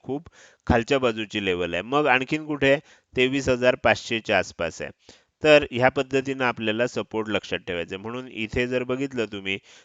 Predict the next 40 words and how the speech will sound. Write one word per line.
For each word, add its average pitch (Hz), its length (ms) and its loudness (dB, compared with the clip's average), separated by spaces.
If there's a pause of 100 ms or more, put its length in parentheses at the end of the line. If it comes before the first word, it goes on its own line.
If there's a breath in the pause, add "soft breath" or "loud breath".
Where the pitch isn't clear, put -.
(120)
तर 113 60 -8
तुमच्या 117 300 -2
लक्षात 117 360 0
येईल 117 140 -4
बऱ्याच 113 320 0
वेळेला 117 300 2
काय 110 200 2
होतंय, 107 340 -2
इथे 98 340 -6
येऊन 113 240 -8
वर 107 320 -2
जातं, 92 300 -2
इथे 92 280 -6
येऊन 107 180 -8
वर 101 280 -4
जातं, 87 280 -4
इथे 90 280 -6
येऊन 101 200 -8
वर 90 340 -4
गेलं, 82 320 -6 (420 soft breath)
इथे 107 260 -6
येऊन 120 240 -4
परत 113 280 -2
वर 92 200 -2
गेलं, 85 300 -6
असं 123 240 -2
आपल्याला 110 460 2
अनेक 104 300 -4
वेळेला 92 380 2 (320)
बघायला 104 400 4
मिळालंय. 80 440 -4 (400 loud breath)
मात्र 147 360 2 (160)
ही 151 240 0
लेवल 143 300 8
जर 143 160 2
ब्रेक 123 280 2
झाली 104 300 0
तेवीस 104 380 -4
हजार 104 240 -2
पाचशेची, 107 680 -2